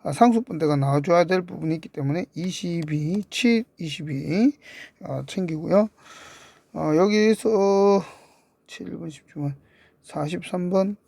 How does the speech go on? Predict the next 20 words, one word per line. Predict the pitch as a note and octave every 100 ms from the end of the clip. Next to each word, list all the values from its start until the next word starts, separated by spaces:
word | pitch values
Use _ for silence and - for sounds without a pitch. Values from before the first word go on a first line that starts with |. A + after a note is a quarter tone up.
| _
어, | C#3+ C3+
사십삼 | - C#3 C3+ - C#3+
번. | D#3 D3 _ _ _ _ _ _ _ _
요렇게 | C#3+ C3 - F3+ F#3
첫 | G3 F#3
게임은 | F#3+ D#3 F3 A3 - - _
칠, | - A3 A3+ A3+ -
이십이, | F3 E3+ F3 E3 E3 - _ _ _
사십삼, | - C3+ - C3 B2 C#3 G#3 B3 _ -
아, | C#3
이렇게 | C#3 C3 D3
추천드리고요. | - D3+ D3 C3 D3 D3+ C#3+ - - F#3 B3+ - - -
그러면 | - F3 G#3 A3 - - - _ _ -
칠 | - A3+
번하고, | A3+ A#3 G3 E3+ G3 F#3 D3 D3 _ _ _ _ _ _ _ _ _ _ _
어, | C#3+ C#3+ D3+
이십이 | D3+ F#3+ F#3+ G#3 F3 E3+
번 | F3 G#3
A그룹이고, | G#3+ E3 D#3 D3+ D#3+ G3 A3+ A#3+ B3+ _ _ _
다시 | E3+ C#3+ - A#3+